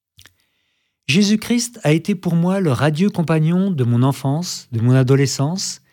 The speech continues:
et il est maintenant et toujours le radieux compagnon de ma vie familiale et professionnelle. Louis de Funès.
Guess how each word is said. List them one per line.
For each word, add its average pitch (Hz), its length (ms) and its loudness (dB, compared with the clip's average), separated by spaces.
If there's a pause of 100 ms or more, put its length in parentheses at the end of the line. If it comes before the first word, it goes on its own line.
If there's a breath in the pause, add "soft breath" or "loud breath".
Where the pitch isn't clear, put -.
(520 loud breath)
et 170 120 4
il 185 160 6
est 247 160 2
maintenant 156 460 2
et 127 120 0
toujours 160 680 -4
le 120 160 0
radieux 135 400 2
compagnon 131 560 2
de 123 100 0
ma 117 160 2
vie 131 160 -2
familiale 160 580 0
et 135 80 -2
professionnelle. 110 880 -2 (640)
Louis 175 220 4
de 147 100 2
Funès. 104 680 -4